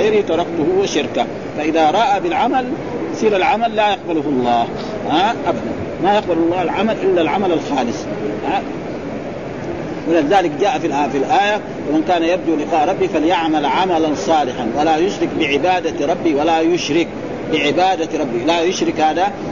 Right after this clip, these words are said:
يعني، آه، نهي وجاء بعده نكرة، ودائمًا النكرة إذا جاءت بعد النهي فهي إيه؟ عام، هذه قاعدة في اللغة العربية،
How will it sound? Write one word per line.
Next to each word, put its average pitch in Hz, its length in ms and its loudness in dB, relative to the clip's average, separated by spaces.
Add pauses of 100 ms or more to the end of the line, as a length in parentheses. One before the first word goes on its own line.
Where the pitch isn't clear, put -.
(200)
يعني، 156 400 2
آه، 131 880 -2 (160)
نهي 214 360 2 (280)
وجاء 170 280 2
بعده 175 380 0
نكرة، 156 300 0 (260)
ودائمًا 175 300 2
النكرة 160 440 0
إذا 151 160 2
جاءت 180 320 2
بعد 156 180 0
النهي 196 280 0
فهي 175 300 2
إيه؟ 185 200 2 (160)
عام، 196 280 2 (360)
هذه 160 220 -6
قاعدة 147 280 0
في - 100 -8
اللغة 127 200 -2
العربية، 117 420 -2